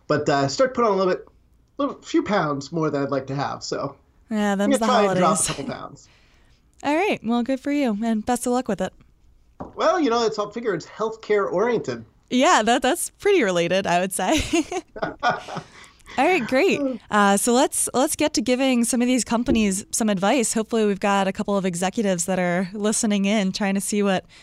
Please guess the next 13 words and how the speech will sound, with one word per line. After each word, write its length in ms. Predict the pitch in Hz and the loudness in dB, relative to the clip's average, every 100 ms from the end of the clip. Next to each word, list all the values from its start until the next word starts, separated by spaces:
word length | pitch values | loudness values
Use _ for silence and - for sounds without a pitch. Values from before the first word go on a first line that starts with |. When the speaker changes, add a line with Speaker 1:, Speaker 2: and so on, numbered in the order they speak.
| - | -6
Speaker 2:
Christine 320 | 240 247 226 | -4 0 2
Hargis 360 | 226 214 202 196 | 2 0 0 -2
and 100 | 196 | 0
Todd 240 | 233 208 | 0 0
Campbell 320 | 247 233 220 | 0 0 2
would 140 | 180 202 | 0 0
like 160 | 214 | 0
them 120 | 208 | 0
to 60 | 196 | -2
do 220 | 190 254 | 0 0
in 80 | 196 | 0
twenty 200 | 208 202 | -2 -2
seventeen. 640 | 208 202 196 254 226 180 | -2 -2 -2 -2 -2 -4